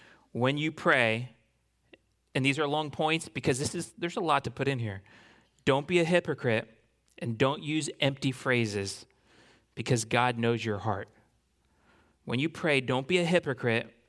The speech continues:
and don't use empty phrases because God knows your heart. And here's the second point. When you pray, worship the Lord and pray the gospel advances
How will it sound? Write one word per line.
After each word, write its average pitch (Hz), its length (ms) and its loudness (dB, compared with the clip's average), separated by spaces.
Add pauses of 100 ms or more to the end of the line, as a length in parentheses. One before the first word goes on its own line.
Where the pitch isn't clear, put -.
(160)
and 113 300 -6
don't 139 260 0
use 143 220 -4
empty 135 280 -2
phrases 110 680 -2 (640)
because 120 260 0
God 123 220 2
knows 117 240 0
your 107 120 -2
heart. 110 280 -2 (1080)
And 156 100 2
here's 160 220 4
the 156 80 0
second 143 340 0
point. 113 340 -2 (580)
When 170 280 6
you 185 140 4
pray, 170 680 4 (400)
worship 190 580 2
the 170 120 4
Lord 127 480 2 (320)
and 156 220 2
pray 202 400 4
the 220 120 4
gospel 175 680 2
advances 123 880 0